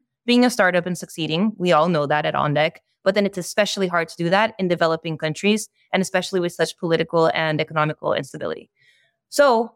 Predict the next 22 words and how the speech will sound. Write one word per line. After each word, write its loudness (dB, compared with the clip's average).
we 4
were 6
like, 0
"What 0
can 0
we 0
do -4
to 0
make 0
it -4
different -4
this -4
time?" -4
And 2
that's -2
sort 2
of -2
what 0
Latitude -2
came -2
out -2
of. -8